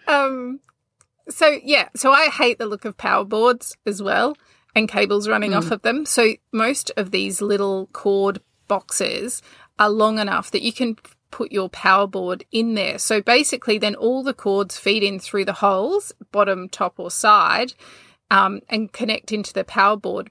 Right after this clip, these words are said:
Speaker 1: but you hide it in a neat little case. And I, it's really handy,
Speaker 2: Mm.
Speaker 1: especially if you have that either, um, on,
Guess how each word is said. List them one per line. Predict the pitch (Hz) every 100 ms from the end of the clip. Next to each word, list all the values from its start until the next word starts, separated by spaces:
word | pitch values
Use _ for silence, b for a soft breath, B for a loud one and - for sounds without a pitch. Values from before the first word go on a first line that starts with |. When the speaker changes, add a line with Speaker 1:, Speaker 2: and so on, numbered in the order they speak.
| -
Speaker 1:
but | 214 -
you | 196 202
hide | - 208 214
it | 196 -
in | 196
a | 196
neat | 190 190 -
little | 190 180
case. | 170 - 165 190 -
And | 214
I, | 240 254
it's | 254 -
really | 339 415
handy, | 285 240 214 190
Speaker 2:
Mm. |
Speaker 1:
especially | 190 220 - 285 -
if | -
you | 208 190
have | - 185 190
that | 208 180 180 - - B B B B B -
either, | 226 226 202 185 -
um, | 190 180 190 226 - _
on, | 214 202 196 185 180